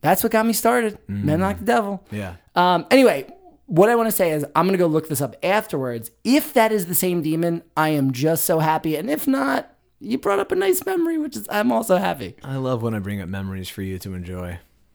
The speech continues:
Speaker 1: I wonder what all those, I remember how ma-, how many goats, how many years how many communities, like, are we just putting the goats out into the,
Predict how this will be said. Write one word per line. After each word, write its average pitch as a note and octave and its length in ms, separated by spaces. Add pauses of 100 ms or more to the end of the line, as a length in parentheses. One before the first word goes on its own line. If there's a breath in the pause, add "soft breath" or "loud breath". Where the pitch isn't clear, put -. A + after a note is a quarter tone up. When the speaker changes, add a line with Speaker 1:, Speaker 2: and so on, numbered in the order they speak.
(320)
Speaker 1:
I C3+ 60
wonder F3+ 320
what G3 140
all E3 120
those, D3 280
I - 40
remember A#3 220
how G#3 260
ma-, A#3 140
how G#3+ 140
many C4 200
goats, D#3+ 460
how D3 80
many G#3 140
years D3 880 (420 soft breath)
how E3 40
many G3 120
communities, D3+ 840
like, B2+ 220 (240)
are C#3+ 80
we C#3 160
just C#3 200
putting G3+ 260
the D#3+ 80
goats D#3+ 360
out E3+ 220
into D#3 240
the, B2+ 240